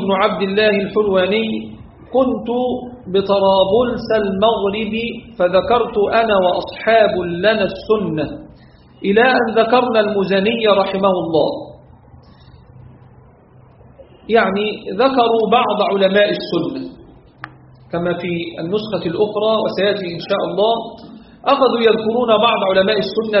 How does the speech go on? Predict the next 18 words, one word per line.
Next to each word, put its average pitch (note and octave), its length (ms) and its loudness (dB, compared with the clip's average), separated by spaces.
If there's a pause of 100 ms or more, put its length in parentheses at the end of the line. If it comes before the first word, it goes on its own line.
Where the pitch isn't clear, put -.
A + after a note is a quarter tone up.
كالإمام F#3 520 2
مالك G#3 340 4
والإمام F3 380 2
الشافعي F#3 640 -2
وغيرهم، E3+ 440 -2
فذكروا B3 540 2
المزني G#3+ 460 0 (180)
معهم، E3 240 -2 (100)
فقال C#4+ 280 2 (160)
بعض A#3 140 0 (160)
أصحابنا: G#3 560 -2 (760)
"بلغني B3 580 4
أنه B3+ 240 2 (160)
يتكلم B3+ 520 2 (140)
في A3+ 100 2
القرآن A3 600 4 (840)
ويقف C4+ 480 4 (160)
عنده"، G3 380 2